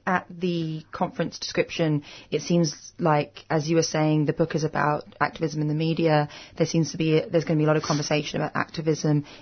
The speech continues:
in the digital age. And then you talk about bringing everyone together and activism being something that we all of us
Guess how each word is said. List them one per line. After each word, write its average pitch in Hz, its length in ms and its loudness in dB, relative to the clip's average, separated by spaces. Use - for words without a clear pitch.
in 160 100 2
the 151 100 2
digital 160 400 0
age. 147 480 -2
And 156 220 4
then 156 280 4
you 175 220 4
talk 175 260 0
about 156 260 2
bringing 160 260 2
everyone 151 380 0
together 160 500 2
and 147 120 2
activism 151 520 -4
being 151 220 -2
something 147 420 -4
that 143 180 0
we 165 200 4
all 156 540 2
of 156 80 -2
us 156 240 0